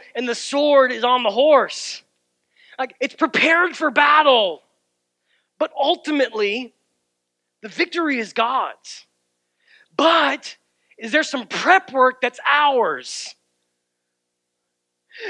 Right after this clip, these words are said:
"God, why are you not there? You didn't go to the gas station. It's not my fault you ran out."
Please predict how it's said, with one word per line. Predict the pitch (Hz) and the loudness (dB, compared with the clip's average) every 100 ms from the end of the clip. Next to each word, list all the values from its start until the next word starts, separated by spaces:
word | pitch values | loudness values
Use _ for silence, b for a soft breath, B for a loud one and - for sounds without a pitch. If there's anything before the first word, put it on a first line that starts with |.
| B | B
"God, | 370 | 4
why | 523 453 480 508 494 494 | 6 4 4 4 4 0
are | 480 | -2
you | 480 | -2
not | 480 494 - | 0 0 0
there? | 440 427 392 | 0 0 -2
You | 349 466 494 | -6 -14 -2
didn't | 427 440 453 427 | 2 2 -2 -6
go | 415 415 | -4 -2
to | 427 | -2
the | 403 381 | -6 -10
gas | 392 381 403 - | -4 -2 -2 -4
station. | - 370 320 - 320 | -6 -4 -4 -6 -6
It's | 320 415 | -6 -2
not | 370 | -2
my | 294 320 403 | 0 -2 -2
fault | 359 320 277 | -4 -6 -6
you | 277 | -8
ran | 262 269 | -6 -4
out." | 311 349 339 294 - | -2 0 0 -2 -8